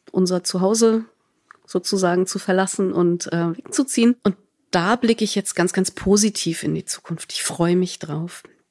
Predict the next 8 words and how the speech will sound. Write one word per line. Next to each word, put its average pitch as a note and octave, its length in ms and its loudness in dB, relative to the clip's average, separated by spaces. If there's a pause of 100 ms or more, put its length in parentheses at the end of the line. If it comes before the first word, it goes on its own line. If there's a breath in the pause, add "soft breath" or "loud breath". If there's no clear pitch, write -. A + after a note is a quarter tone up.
(220)
Mit F#3+ 240 2
Yoshi D4 580 4 (1000)
plane F#3 380 0
ich - 180 -4
eigentlich A3 400 2
Tag F#3+ 240 -2
für - 140 -6
Tag, D4+ 400 -2